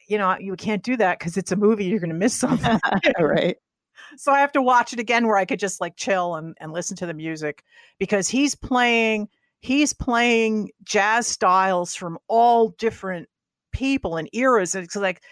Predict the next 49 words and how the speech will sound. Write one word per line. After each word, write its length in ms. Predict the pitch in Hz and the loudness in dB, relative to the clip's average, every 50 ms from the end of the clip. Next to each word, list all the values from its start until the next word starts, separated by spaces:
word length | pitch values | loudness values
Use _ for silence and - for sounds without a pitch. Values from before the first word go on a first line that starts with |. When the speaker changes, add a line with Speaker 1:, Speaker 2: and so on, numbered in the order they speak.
| - - - - | -20 -20 -18 -6
Speaker 1:
I'm 180 | - 196 208 208 | -2 0 0 2
listening 300 | 220 269 - - 294 254 | 2 0 0 0 -2 -2
to 80 | - 233 | -2 -2
this 180 | 208 196 180 - | -6 -6 -6 -6
one 300 | 196 196 214 226 233 220 | -2 -2 0 0 0 -2
thing 240 | - 233 220 214 | -2 -2 -2 -2
and 80 | 202 180 | -4 -6
I'm 60 | 170 | -6
going, 160 | 190 190 175 | -8 -8 -6
"Wait, 160 | 160 202 226 175 | -4 -4 -4 -4
is 100 | 151 - | -4 -8
that, 140 | 180 226 240 - _ _ | -10 -12 -12 -16 _ _
is 140 | 185 190 - | -14 -10 -10
that 140 | 214 202 - _ | -10 -12 -12 _
McCoy 240 | - - - 175 180 | -14 -12 -10 -10 -10
Tyner? 500 | - - 131 123 127 135 135 151 165 190 | -12 -10 -10 -10 -8 -8 -10 -12 -14 -12
Is 80 | 185 - | -12 -10
that," 180 | - 165 180 - _ _ _ - - - _ | -8 -8 -10 -10 _ _ _ -20 -20 -8 _
you 100 | 185 190 | -2 0
know, 140 | 190 190 190 | 2 2 2
and 120 | 190 180 | 2 0
it 120 | 180 160 | -2 0
isn't. 400 | 180 214 262 262 277 196 156 - | 2 2 4 4 2 2 0 -2
And 100 | 185 170 | -6 -6
it's 200 | 165 170 - - - | -6 -8 -8 -4 -4
like, 160 | 151 147 - | -4 -4 -4
he, 100 | - 175 | -10 -12
'cause 220 | - - 190 165 | -8 -8 -6 -4
it 120 | 196 180 - | -4 -6 -2
just, 220 | - 208 190 - 165 | -2 -4 -2 -2 -6
it 80 | 180 | -8
had 380 | - - 233 240 240 247 202 - | -4 -2 -2 0 0 -2 -4 -2
just 220 | - 220 220 - | -2 -4 -2 -2
a 60 | 160 | -8
couple 320 | - - 220 220 - 220 208 | -6 -4 -4 -4 -2 -2 -4
of 60 | 175 165 | -2 0
riffs 380 | 170 208 226 226 - - - | 0 0 0 0 -2 -10 -4
that 180 | - 190 160 - | -4 -4 -4 -2
were 260 | 170 170 165 160 156 - _ _ _ _ _ _ - | -4 -4 -4 -4 -6 -8 _ _ _ _ _ _ -4
like, 440 | 156 165 156 156 151 143 - - _ _ _ _ _ _ _ - | 0 2 2 2 0 -2 -6 -16 _ _ _ _ _ _ _ -2
uh, 380 | 165 147 139 131 107 87 - - - 175 | 0 0 2 0 -2 -4 -6 -10 -10 -8
signatures 800 | - - - - 214 185 196 220 - - 220 202 196 190 170 - - | -8 -6 -2 -2 -2 0 -2 -4 -2 0 0 0 0 -2 -2 -4 -2
of 160 | - 175 165 156 | 0 0 0 0
these 180 | 170 165 151 - | -2 -6 -6 -2
other 380 | - 180 175 170 165 160 156 151 | 0 0 0 2 0 0 -2 -4
famous 580 | - - - 175 165 156 160 156 139 - - - | -6 -6 -4 -4 -4 -4 -6 -8 -8 -10 -12 -12
jazz 460 | _ - 165 143 147 139 147 143 - | _ -2 0 0 2 0 -2 -4 -8
pianists 500 | - - 147 143 147 135 123 135 - - | -8 -6 -4 -4 -4 -4 -6 -10 -12 -12
from 420 | - - 135 131 117 127 120 - | -8 -6 -6 -6 -6 -10 -14 -16